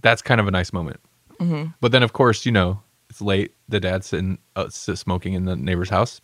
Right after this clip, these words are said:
Speaker 1: <laughs> 'cause he's
Speaker 2: <laughs>
Speaker 1: gotta
Speaker 2: Yeah.
Speaker 1: smoke everywhere he's at.
Speaker 2: Looking at his house. Earlier in that same day, I think, you know, he's like, "The house isn't trying to kill you, even though it just almost killed my son." And then it, and then he's like, "Okay, well, it almost killed my son, and then the same day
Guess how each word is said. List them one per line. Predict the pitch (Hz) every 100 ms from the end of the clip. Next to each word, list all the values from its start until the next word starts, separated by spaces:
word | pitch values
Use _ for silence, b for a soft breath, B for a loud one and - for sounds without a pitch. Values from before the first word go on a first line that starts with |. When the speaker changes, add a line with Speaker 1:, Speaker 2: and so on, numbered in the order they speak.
| _
Speaker 1:
<laughs> | - -
'cause | - 117 101
he's | 107 98
Speaker 2:
<laughs> |
Speaker 1:
gotta | 107 98 95
Speaker 2:
Yeah. | 104
Speaker 1:
smoke | 101
everywhere | 107 98 92 85
he's | 87
at. | 90 101 - _
Speaker 2:
Looking | 175 170
at | 165 -
his | 175 170
house. | 139 170 - _ _ _ _ _ 208
Earlier | 262 269 254
in | 233
that | 196
same | 196 185
day, | 156 190
I | 147
think, | 160 156 -
you | 175
know, | 151
he's | 185 196 165 - 165 - -
like, | 160 151 - b b
"The | -
house | 220 240
isn't | 208 196
trying | 185 196 180
to |
kill | 160 180 175
you, | 180 185
even | 170
though | 170
it | 165
just | 160 156
almost | - 147
killed | - 156
my | 139
son." | 131 131 139 - b b b b b -
And | 202 196
then | 185
it, | 175 - _ -
and | 180 180
then | 180
he's | 185 165
like, | 170
"Okay, | 185 190
well, | 165 175
it | 156 156
almost | 165 170 -
killed | 175
my | 151
son, | - 156 156
and | 156
then | 147
the |
same | 156 156
day | 151 139 135 -